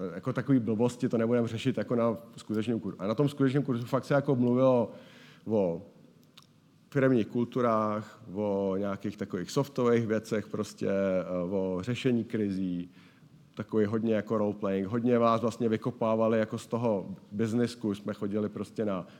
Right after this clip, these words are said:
medical school a na engineering a na law school a prostě jako bylo takový hodně, fakt jako zajímavý, prostě dva měsíce strávený od šesti od rána do deseti večer, prostě taková fakt jako totální nasazení. Ale bylo to prostě jako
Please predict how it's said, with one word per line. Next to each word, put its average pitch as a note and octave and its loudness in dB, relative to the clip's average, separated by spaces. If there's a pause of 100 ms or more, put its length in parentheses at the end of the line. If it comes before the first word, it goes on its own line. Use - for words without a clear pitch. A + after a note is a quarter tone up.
medical A#2+ 0
school A2 -2
a G2 -2
na F#2+ -2
engineering G#2 -2
a F#2 -6
na F#2 -4
law G2+ -2
school G2+ -4
a F2 -4
prostě F#2+ -8
jako G2+ -4 (160)
bylo B2 0
takový A#2 2
hodně, B2 4 (200)
fakt C#3+ 4
jako D3+ 6
zajímavý, C3+ 6
prostě C3 -2
dva C3 4
měsíce C3+ 2
strávený A#2+ 2 (400)
od B2 0
šesti C#3+ 2
od B2 6
rána B2 6
do A#2 4
deseti A2 -2
večer, A2 0
prostě - -6
taková G#2+ -2
fakt G#2 -8
jako A2 -2 (120)
totální A2+ 0
nasazení. G#2 -2 (800)
Ale G#2+ 2
bylo G#2 2
to G#2 -2
prostě G2+ -4
jako G#2+ 0